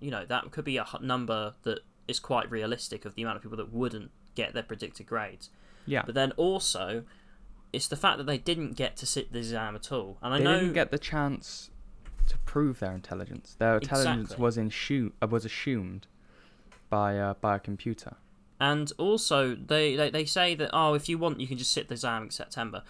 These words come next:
Speaker 1: Now, see, what I think they should have done is they should have, because we both go to university, and
Speaker 2: Yeah.
Speaker 1: overall, you only actually spend about six months at the university itself of the whole year.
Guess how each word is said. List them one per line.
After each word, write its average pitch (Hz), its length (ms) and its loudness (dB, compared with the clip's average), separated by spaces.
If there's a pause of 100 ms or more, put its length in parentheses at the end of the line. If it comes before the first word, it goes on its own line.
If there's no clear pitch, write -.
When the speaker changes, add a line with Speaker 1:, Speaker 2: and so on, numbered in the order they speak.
(220)
Speaker 1:
Now, 165 180 4
see, 240 200 2
what 208 140 4
I 254 120 8
think 254 220 -2
they 180 60 -2
should - 240 -2
have - 100 -4
done 87 300 -6 (880)
is 139 280 2 (100)
they 147 120 2
should 147 260 -2
have, 147 200 0 (100)
because 165 460 -2
we 220 200 -2
both 202 280 2
go 120 160 2
to - 120 -12
university, 98 680 -8 (280)
and 143 100 2
Speaker 2:
Yeah. 208 80 6
Speaker 1:
overall, 151 680 0 (360)
you 143 180 0
only 269 220 2
actually - 320 -4
spend 135 360 0
about - 240 -6
six - 340 -2
months 120 320 -4
at - 100 -8
the 110 60 -10
university 107 560 -8
itself 98 400 -4
of - 100 -16
the - 80 -8
whole 101 220 -8
year. 101 280 -8